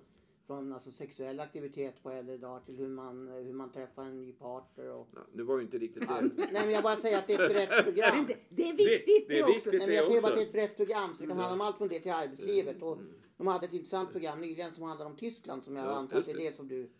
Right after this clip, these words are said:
Speaker 2: Ja.
Speaker 1: som det var det som jag
Speaker 2: Ja, man kan väl säga för, för, eh, fem, tio år sedan var det väl ingen som ha, hade temat sex efter sextio, men nu är
Speaker 3: Nej,
Speaker 2: det helt
Speaker 3: just det.
Speaker 2: relevant att, att, att tala om. Nåväl.
Speaker 3: Ja.
Speaker 2: Då har de uppmärksammat, det står så här, Berlin, seniorer kvar,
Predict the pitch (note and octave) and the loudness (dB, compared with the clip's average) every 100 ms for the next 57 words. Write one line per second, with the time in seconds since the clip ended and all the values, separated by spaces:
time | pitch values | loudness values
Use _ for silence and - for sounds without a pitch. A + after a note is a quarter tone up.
0 | _ - - D3 D3 D3+ C#3+ C#3+ C3+ B2+ | _ -10 -10 -8 -6 -6 -6 -6 -6 -6
1 | - _ _ _ _ - G#2 A2 A#2 B2 | -10 _ _ _ _ -14 -8 -6 -4 -4
2 | A#2+ B2 A2 - G2+ B2 A2 - - G#2 | -4 -6 -6 -12 -12 -4 -4 -6 -6 -4
3 | G2 G2 F2+ - A#2+ A2+ A#2 G2 G#2+ C#3 | -2 -2 -4 -8 -8 -8 -8 -6 -4 -4
4 | B2 A#2+ A#2+ A2+ B2 F2+ G#2 A2 B2 A2+ | -6 -6 -4 -4 -6 -8 -12 -10 -10 -10
5 | - _ _ - A2 G#2+ A#2+ F#2+ G2 - | -14 _ _ -8 -6 -4 -4 -6 -8 -8
6 | G#2 - G#2 F2+ G2+ - A2 - - - | -8 -6 -10 -8 -10 -8 -10 -10 -14 -16
7 | C#2 G2 F#2+ C3+ G#2 C3 A#2+ F#2+ G#2 G2+ | -12 -10 -8 -6 -4 -4 -4 -6 -6 -4
8 | F#2+ A#2 - - B2 - G2+ G2 - F#2+ | -4 -6 -12 -8 -6 -6 -6 -8 -6 -10
9 | - - - - E3+ G#3+ - D#3+ D#3 _ | -10 -12 -14 -10 -2 -2 -2 -8 -16 _
10 | _ _ _ - F#3 F#3 D#3+ D#3+ D3+ D3 | _ _ _ -2 0 2 0 -4 -4 -4
11 | C3+ A#2+ A#2 B2+ A2+ A#2 A#2 - A#2 A#2 | -2 -6 -6 -8 -6 -6 -8 -10 -12 -6
12 | B2 A#2 B2+ G#2+ C3 B2 D3 F#2 - C3 | -4 -2 -4 -2 0 0 -4 -10 -8 -6
13 | A#2+ A2 G2 G#2+ - G#2+ G#2+ G#2 - E2+ | -6 -4 -4 -6 -8 -4 -4 -4 -8 -10